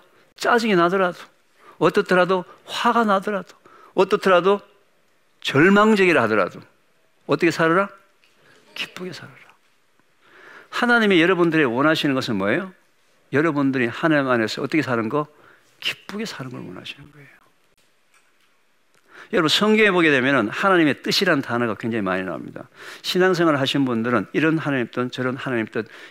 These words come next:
여러 가지 경우에서 갈림길에서 하나님 뜻을 찾는 기도를 참 많이 하는데요. 신약 참 재밌게도 하나님 뜻이 성경 속에서 굉장히 많이 나오지만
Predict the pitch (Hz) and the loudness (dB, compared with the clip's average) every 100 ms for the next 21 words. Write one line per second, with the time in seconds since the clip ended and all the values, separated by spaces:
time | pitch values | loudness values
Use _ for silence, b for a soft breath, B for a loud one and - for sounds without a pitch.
0 | B 117 120 139 151 151 131 120 120 117 | B 0 4 4 4 0 -2 -4 -2 0
1 | 104 110 98 98 113 127 107 98 107 131 | -2 -6 -4 -4 -4 -4 -6 -6 -8 -6
2 | 113 - 139 139 - 110 101 123 104 - | -6 -6 -8 -8 -6 -6 -6 -10 -12 -12
3 | 95 95 107 101 95 110 131 87 - B | -6 -4 -2 -2 -2 0 -2 -2 -12 B
4 | B B B B B B - 202 220 - | B B B B B B -8 -6 -6 -8
5 | - 196 139 117 - 107 92 B B B | -6 -4 -2 -2 -2 -6 -6 B B B
6 | B 202 190 160 190 - 160 - 170 170 | B 0 0 0 -6 -2 -2 -2 0 0
7 | 151 147 117 - 120 135 180 147 120 123 | 0 -6 -8 -6 -2 0 2 2 0 0
8 | 98 98 92 127 98 87 | -2 -2 -2 -2 -2 -6